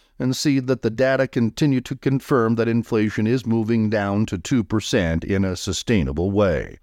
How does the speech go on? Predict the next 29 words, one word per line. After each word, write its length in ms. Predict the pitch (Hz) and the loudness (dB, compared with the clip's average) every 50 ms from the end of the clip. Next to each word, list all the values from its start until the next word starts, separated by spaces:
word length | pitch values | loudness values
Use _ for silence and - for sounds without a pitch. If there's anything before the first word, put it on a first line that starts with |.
| _ _ _ _ _ _ _ _ _ _ _ _ _ | _ _ _ _ _ _ _ _ _ _ _ _ _
Powell 360 | - 113 82 76 76 76 90 | -2 0 0 2 0 0 2
all 180 | 95 107 117 110 | 2 4 4 4
but 220 | 92 90 85 80 | 2 0 -2 -2
shut 280 | - - 135 110 - - | 0 2 2 2 2 -2
the 60 | 90 | -6
door 520 | 82 - 147 175 151 101 76 69 69 65 | 0 2 2 2 4 2 0 0 -2 -2
on 100 | 65 69 | -2 -2
a 60 | 69 67 | -4 -2
possible 520 | - 113 98 92 85 - - 76 73 80 | 0 0 0 0 0 -2 -4 -4 -2 0
rate 280 | 90 98 104 104 - _ | 2 2 0 0 -2 _
cut 240 | - 92 82 78 | -2 0 0 0
in 120 | 78 76 78 | 0 0 2
March 360 | 78 76 73 85 104 - - | 2 2 2 0 0 0 0
when 180 | 113 120 120 113 | 0 2 2 2
the 180 | 110 107 104 | 0 0 0
F 220 | 101 107 104 - - | 0 0 0 0 0
O 140 | 98 101 | 0 2
M 180 | 104 98 95 87 | 2 2 0 -2
C 180 | - - 113 98 | 0 0 0 2
meets 300 | 92 95 98 90 - - | 2 2 0 -2 -2 -4
again, 340 | 98 92 104 139 139 107 | -4 0 2 2 2 2
according 440 | 82 71 69 - - 87 78 80 80 | 0 -4 -6 -4 -4 -2 0 0 -2
to 60 | 82 | -2
the 80 | 78 78 | -2 -2
Schwab 360 | - - 95 80 78 78 71 | -2 0 0 2 2 0 -2
Center 320 | - - 85 78 - 82 73 | -2 -2 -2 -2 -2 -2 -4
for 140 | - 85 | -2 -4
Financial 560 | 78 - 85 82 82 82 82 76 71 - 78 76 | -2 0 0 0 2 2 0 0 0 -2 -4 -2
Research. 500 | 73 71 71 - - 98 113 139 - | -2 -4 -4 -2 2 2 2 2 0